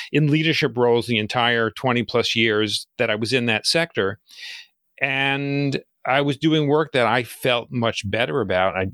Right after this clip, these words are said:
th-, there was, um, you know, a, a, a higher purpose to what, what I was doing and what the organizations that I worked for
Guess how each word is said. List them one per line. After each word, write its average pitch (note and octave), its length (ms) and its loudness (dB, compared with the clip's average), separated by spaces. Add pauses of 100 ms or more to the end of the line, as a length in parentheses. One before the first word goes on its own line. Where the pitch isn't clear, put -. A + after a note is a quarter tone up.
(260)
th-, A#2+ 200 2
there A2+ 140 2
was, G#2 260 2
um, F#2+ 580 2 (500)
you A#2 80 0
know, G2 260 -2 (120)
a, G2 320 0 (400)
a, A#2 200 0
a A#2 80 0
higher C#3+ 360 2
purpose B2+ 600 -2 (880)
to C3+ 120 2
what, C3+ 320 0 (500)
what D3 200 2
I C#3 120 4
was C3+ 140 2
doing B2+ 320 2
and A#2 100 0
what A#2+ 120 0
the A#2+ 100 0
organizations A#2 800 0
that G#2 140 2
I G2+ 100 2
worked C3+ 280 0
for G2+ 460 0